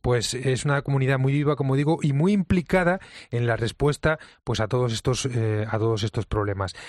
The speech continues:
La verdad es que, eh, el viaje que ya ha concluido, porque hace un par de horas, creo,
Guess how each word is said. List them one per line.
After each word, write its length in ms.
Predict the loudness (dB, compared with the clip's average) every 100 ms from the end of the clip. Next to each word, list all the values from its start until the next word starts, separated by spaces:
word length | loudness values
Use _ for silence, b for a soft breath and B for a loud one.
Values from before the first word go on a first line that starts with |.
| B
La 120 | -2
verdad 180 | 0 2
es 80 | 2
que, 220 | 2 2
eh, 360 | 2 2 0 0
el 120 | 0
viaje 340 | 2 2 2
que 80 | 0
ya 120 | 2
ha 40 | 2
concluido, 480 | 0 2 2 2 0
porque 320 | -4 -2 -2
hace 260 | -2 -2 -2
un 220 | -2 0
par 200 | 0 2
de 100 | 0
horas, 260 | 0 -4 -8
creo, 360 | -4 0 2